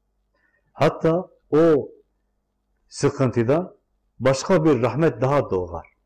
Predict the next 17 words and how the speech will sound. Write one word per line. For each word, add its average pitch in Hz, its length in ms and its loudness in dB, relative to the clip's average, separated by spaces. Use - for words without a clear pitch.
Bizim 139 320 0
için 135 400 -6
rahmetini 123 460 -2
saçtığını 127 520 -4
görürüz. 113 580 -4
Hem 165 220 0
o 170 80 4
sıkıntımızı 139 640 0
gidermiş, 139 600 0
hem 160 300 0
başkaca 135 480 0
rahmetini 131 460 -2
saçmış. - 560 -10
Onun 127 200 0
için 117 380 -6
Allah 120 440 0
rahmetini 117 720 -2